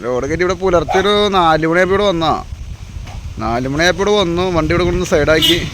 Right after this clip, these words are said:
ഇട്ട്. ഇപ്പം ഞാൻ ഉറക്കത്തിൽ നിന്ന് ഇപ്പോൾ എഴുന്നേറ്റേ ഉള്ളൂ. ഞാൻ എൻ്റെ ഫ്രണ്ടൊക്കെ ഒന്ന് കഴുകി ഒന്ന് സെറ്റപ്പ്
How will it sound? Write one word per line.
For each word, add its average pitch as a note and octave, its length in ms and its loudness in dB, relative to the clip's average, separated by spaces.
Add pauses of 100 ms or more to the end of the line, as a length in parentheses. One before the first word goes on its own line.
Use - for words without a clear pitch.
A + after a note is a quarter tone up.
(1080)
ഇട്ട്. A#2 120 -2
ഇപ്പം B2 160 -4
ഞാൻ D#3+ 160 4
ഉറക്കത്തിൽ E3+ 420 4
നിന്ന് E3+ 120 0
ഇപ്പോൾ A3 140 6
എഴുന്നേറ്റേ F#3 380 2
ഉള്ളൂ. D#3 160 0 (1040)
ഞാൻ B2 160 -4
എൻ്റെ D3 160 -4
ഫ്രണ്ടൊക്കെ C#3+ 400 0
ഒന്ന് E3 180 -4
കഴുകി C3+ 320 0
ഒന്ന് E3 160 -4
സെറ്റപ്പ് C3 300 -4